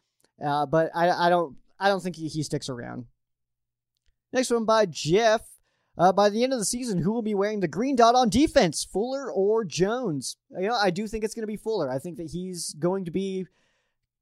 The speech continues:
a, a, a big contributor this year. I, I've, I, I think Fuller could be a, like, a Pro Bowl safety. Jones, I,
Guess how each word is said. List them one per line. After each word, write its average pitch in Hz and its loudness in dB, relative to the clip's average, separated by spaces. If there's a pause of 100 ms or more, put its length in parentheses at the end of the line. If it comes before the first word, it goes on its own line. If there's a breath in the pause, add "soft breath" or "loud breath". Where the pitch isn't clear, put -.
(300)
a, 165 0
a, 160 2
a 165 0
big 180 0 (480)
contributor 175 -2
this 127 -8
year. 120 -8
I, 165 2
I've, 165 -4 (160)
I, 156 2
I 170 2
think 214 -6
Fuller 220 -2
could 202 -8
be 190 -2
a, 151 2
like, 156 -2
a 143 -6
Pro 202 0
Bowl 214 2
safety. 226 -4 (300)
Jones, 233 0 (160)
I, 190 4